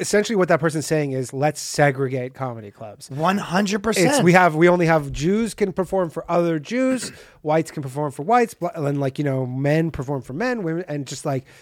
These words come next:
Speaker 1: super intersectionally segregated.
Speaker 2: <laughs>
Speaker 1: No one will get offended. Problems.
Speaker 2: Well, this guy's having a big, you know, he, he doesn't, he has to ask the leader, Robin DiAngelo, he goes, "What do we do when they're in this scenario?" Because I was at a club and you go, out of the, for starters, before Robin even says her stupid parts,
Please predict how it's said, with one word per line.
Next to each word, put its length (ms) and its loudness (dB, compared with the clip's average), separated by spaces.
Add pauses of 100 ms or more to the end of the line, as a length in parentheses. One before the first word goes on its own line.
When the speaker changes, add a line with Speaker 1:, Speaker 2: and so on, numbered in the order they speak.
Speaker 1:
super 540 2
intersectionally 760 0
segregated. 580 0
Speaker 2:
<laughs> 80 0
Speaker 1:
No 100 2
one 100 0
will 80 0
get 140 -2
offended. 500 -4
Problems. 400 -8
Speaker 2:
Well, 100 4
this 220 4
guy's 220 6
having 260 4
a 60 0
big, 260 0
you 80 0
know, 140 0
he, 200 -4
he 220 0
doesn't, 260 2
he 140 4
has 200 4
to 60 0
ask 320 4
the 200 -4
leader, 400 2
Robin 280 2
DiAngelo, 300 -2
he 60 -8
goes, 160 -10
"What 180 2
do 80 4
we 180 -2
do 520 4 (240)
when 240 4
they're 100 4
in 240 2
this 180 2
scenario?" 640 4
Because 280 -6 (320)
I 180 4
was 200 4
at 140 -4
a 60 -10
club 340 0 (220)
and 140 2
you 60 2
go, 160 -2 (300)
out 160 6
of 80 2
the, 120 0
for 300 -8
starters, 340 0
before 300 -2
Robin 320 4
even 240 -6
says 300 -2
her 80 -4
stupid 360 -6
parts, 260 0